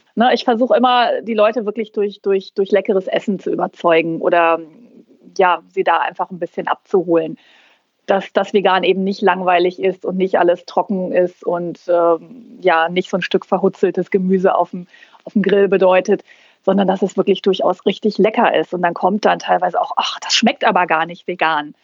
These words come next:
Ne, also der, der, ich finde immer, der erhobene Zeigefinger ist so ein bisschen fehl am Platze. Also sollen die anderen, klar, finde ich das nicht so toll, wenn die anderen da ihr Fleisch essen. Aber, ähm, ja,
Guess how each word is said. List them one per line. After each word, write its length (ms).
Ne, 180
also 320
der, 300
der, 160
ich 120
finde 180
immer, 140
der 120
erhobene 380
Zeigefinger 600
ist 100
so 60
ein 40
bisschen 260
fehl 180
am 120
Platze. 460
Also 220
sollen 220
die 100
anderen, 260
klar, 300
finde 140
ich 60
das 140
nicht 140
so 60
toll, 300
wenn 120
die 100
anderen 220
da 100
ihr 160
Fleisch 360
essen. 320
Aber, 760
ähm, 300
ja, 240